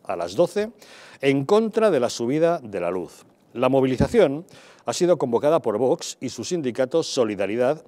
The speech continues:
en protesta por los abusivos precios de la electricidad, el gas, la gasolina y los suministros básicos y en defensa de que España cuente con soberanía energética para abastecerse.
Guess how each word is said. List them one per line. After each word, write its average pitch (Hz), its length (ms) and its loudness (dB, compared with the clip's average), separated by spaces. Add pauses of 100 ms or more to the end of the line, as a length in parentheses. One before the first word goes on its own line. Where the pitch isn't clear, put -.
en 190 120 -2
protesta 147 640 -2 (160)
por 95 160 -4
los 92 180 -6
abusivos 135 480 -4
precios 131 420 -2
de 117 100 -4
la 92 140 -2
electricidad, 98 800 -4 (380)
el 92 180 -8
gas, 165 500 -4
la 98 200 -8
gasolina 143 600 -6 (100)
y 113 100 -8
los 98 140 -8
suministros 101 640 -8
básicos 135 640 -6 (420)
y 131 120 -2
en 135 60 0
defensa 180 640 0
de 95 180 -10
que 95 160 -8
España 147 460 -4
cuente 131 420 -2
con 110 180 -4
soberanía 104 720 -4
energética 98 760 -6
para 87 300 -6
abastecerse. 87 800 -4